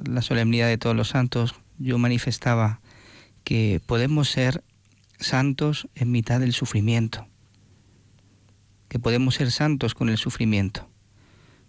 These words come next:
Cuéntanos un poco, ¿cómo podemos llegar a esa santidad? Porque la gente, eh, seguro que hay mucha gente que está en estos momentos escuchándonos y que sufren realmente. Y, y seguro que dirán, "¿Y cómo podemos ser santos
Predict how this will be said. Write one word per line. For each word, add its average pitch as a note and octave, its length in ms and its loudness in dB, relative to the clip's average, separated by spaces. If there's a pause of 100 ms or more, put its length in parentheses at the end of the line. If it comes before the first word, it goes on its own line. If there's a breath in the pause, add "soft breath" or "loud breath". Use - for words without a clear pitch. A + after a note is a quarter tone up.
Cuéntanos B2+ 480 -2
un B2+ 80 0
poco, - 380 -6 (560)
¿cómo B2+ 240 0
podemos C3+ 400 0
llegar B2 180 2
a B2 40 2
esa A#2+ 120 -2
santidad? B2 400 0
Porque B2 220 0
la B2 80 2
gente, C#3 420 0 (500 loud breath)
eh, G#2+ 440 0 (100)
seguro C3+ 320 -2
que B2+ 60 -2
hay C3 60 2
mucha B2+ 240 0
gente A#2+ 280 -2
que B2 60 -4
está A#2 160 -2
en A#2+ 80 0
estos A#2+ 180 -2
momentos A#2+ 800 0
escuchándonos B2+ 760 0 (380 loud breath)
y - 80 -2
que A#2+ 120 -2
sufren C#3 400 0
realmente. G#2+ 640 0 (640 loud breath)
Y, A#2 440 0
y B2 100 0
seguro B2 360 0
que A#2+ 120 -2
dirán, A2 540 0
"¿Y - 80 -6
cómo D3 240 0
podemos A#2+ 420 0
ser A2 160 -2
santos - 560 -8